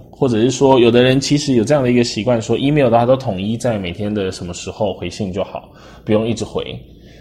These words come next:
但是这个作者呢，他提到了，其实如果你要让人家发现你是很有效率的人，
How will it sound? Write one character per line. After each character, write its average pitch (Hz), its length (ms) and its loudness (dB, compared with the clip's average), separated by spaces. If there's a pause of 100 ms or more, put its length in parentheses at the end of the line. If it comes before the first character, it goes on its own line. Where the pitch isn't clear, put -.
(100)
但 156 140 0
是 156 140 0
这 160 80 4
个 139 120 6
作 131 200 2
者 95 180 -2
呢， 87 180 -6
他 113 80 -2
提 - 160 -8
到 101 240 0
了， 87 140 -4
其 - 180 -10
实 98 320 -6
如 101 120 -2
果 127 100 0
你 101 80 0
要 98 100 2
让 120 160 2
人 104 120 -2
家 120 160 0
发 127 180 -2
现 127 180 -4
你 92 120 -6
是 110 160 -4
很 104 100 -2
有 92 60 -4
效 135 220 2
率 123 120 2
的 92 160 0
人， 82 180 -6